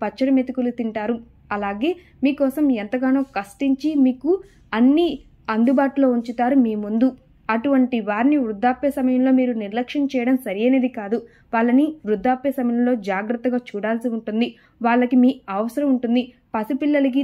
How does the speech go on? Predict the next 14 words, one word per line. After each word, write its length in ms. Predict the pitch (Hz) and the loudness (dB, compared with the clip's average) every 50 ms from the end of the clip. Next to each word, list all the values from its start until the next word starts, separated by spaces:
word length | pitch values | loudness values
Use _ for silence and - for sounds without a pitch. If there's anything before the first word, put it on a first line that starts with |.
| - - | -2 -4
తల్లిదండ్రుల 460 | 208 202 226 262 277 269 262 269 277 | -4 0 2 2 4 4 4 4 2
అవసరం 420 | 269 247 240 233 - - 269 254 233 | 2 0 -2 -2 0 0 2 2 0
ఎంతగా 400 | 208 196 190 190 233 233 254 262 | 0 -4 -6 -4 -4 -2 0 0
ఉంటుందో 380 | 262 254 247 262 247 254 262 | 0 0 0 0 2 2 2
వృద్ధాప్య 500 | 254 208 196 190 190 226 254 247 254 277 | 0 -2 -6 -6 -4 -4 -4 -2 -4 -6
సమయంలో 460 | 262 - 262 247 247 247 247 247 262 | -4 -4 -4 -2 -2 0 0 0 0
తల్లిదండ్రులకు 720 | 254 254 208 202 214 220 254 254 247 254 254 254 254 262 254 | 0 -2 -4 -6 -4 0 0 0 2 2 2 0 0 -2 -4
కూడా 400 | 254 - 247 233 233 330 339 311 - - _ _ _ _ _ _ - | -4 -4 -4 -2 0 0 0 0 -4 -8 _ _ _ _ _ _ -2
పిల్లల 280 | 247 240 262 294 302 311 | 0 2 2 2 2 0
అవసరం 520 | 269 240 226 220 208 - - 269 269 262 262 - | 0 -2 -2 -4 -4 0 2 2 2 2 0 -2
అదే 220 | 220 208 202 233 | -4 0 2 2
విధంగా 360 | 254 254 240 254 247 240 240 233 | 2 2 2 2 0 0 0 -2
ఉంటుంది. 360 | 226 226 226 226 233 247 247 - _ _ _ _ - - | -2 -2 0 0 0 0 0 -4 _ _ _ _ -4 -2
కాబట్టి 540 | 220 208 202 208 202 - 294 339 381 - | -2 0 0 -2 -2 0 0 0 0 0